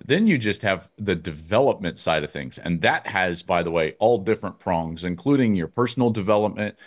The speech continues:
your academic development, and your development as a player. All of those are gonna be hindered if all of a sudden you have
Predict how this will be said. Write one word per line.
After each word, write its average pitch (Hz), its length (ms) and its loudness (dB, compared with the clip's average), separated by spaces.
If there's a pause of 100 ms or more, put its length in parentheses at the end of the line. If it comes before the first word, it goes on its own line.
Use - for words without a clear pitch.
(120)
your 85 120 0
academic 101 520 -2
development, 101 680 0 (280)
and 117 240 2
your 107 140 2
development 95 480 0
as 87 160 0
a 87 60 -6
player. - 480 0 (480)
All 165 240 6
of 131 60 0
those 127 240 2
are 104 40 -2
gonna 98 160 -2
be 87 120 -6
hindered 107 680 0 (220)
if 123 180 0
all 131 80 4
of 135 80 0
a 113 40 0
sudden 123 260 2
you 110 100 4
have 110 240 0